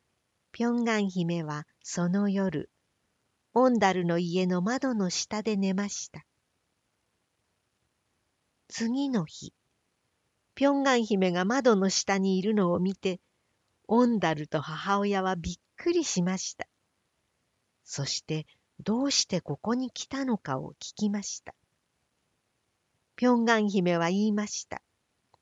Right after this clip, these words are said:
「子供の頃から、オンダルさんはとても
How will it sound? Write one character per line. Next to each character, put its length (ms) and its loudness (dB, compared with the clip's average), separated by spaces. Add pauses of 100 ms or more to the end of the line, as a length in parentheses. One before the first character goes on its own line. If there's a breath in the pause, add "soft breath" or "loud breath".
(920)
「子 160 -2
供 260 2
の 160 0
頃 280 2
か 160 -2
ら、 240 -4 (640 soft breath)
オ 160 4
ン 80 2
ダ 160 2
ル 100 2
さ 240 2
ん 40 0
は 120 0
と 160 -4
て 200 -2
も 180 -2